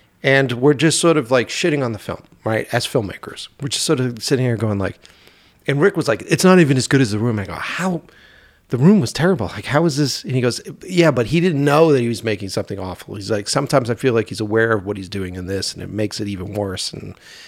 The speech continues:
and I go, "Dude, look around. There is a whole fucking room full of people that are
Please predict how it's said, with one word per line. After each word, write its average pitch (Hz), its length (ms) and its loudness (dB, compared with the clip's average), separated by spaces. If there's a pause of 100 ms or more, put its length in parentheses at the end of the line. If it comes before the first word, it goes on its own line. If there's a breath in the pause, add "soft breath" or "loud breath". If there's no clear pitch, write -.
(200 loud breath)
and 107 80 -6
I 127 60 -2
go, 120 160 0
"Dude, 165 420 -2 (420 soft breath)
look 202 320 0
around. 190 600 2 (480)
There 220 120 6
is 208 120 4
a 170 60 4
whole 220 500 2
fucking 180 640 -2
room 139 360 8
full 247 380 -2
of 185 120 -2
people 139 400 0
that 104 200 -2
are - 120 -2